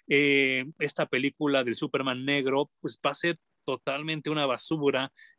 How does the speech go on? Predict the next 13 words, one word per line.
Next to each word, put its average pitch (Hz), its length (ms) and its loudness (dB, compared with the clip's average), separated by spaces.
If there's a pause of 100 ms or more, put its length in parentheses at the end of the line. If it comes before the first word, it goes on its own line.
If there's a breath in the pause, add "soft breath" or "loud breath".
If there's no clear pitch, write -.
(120)
quiero 117 360 2
creer, 160 340 4 (100)
igual 120 280 -2
y 147 40 0
me 139 140 -4
callan 139 260 -2
la 117 100 0
boca 175 260 -2
como 120 180 -2
me 117 140 -4
callaron 135 380 -2
con 117 120 -12 (100)
He-Man, 127 320 -6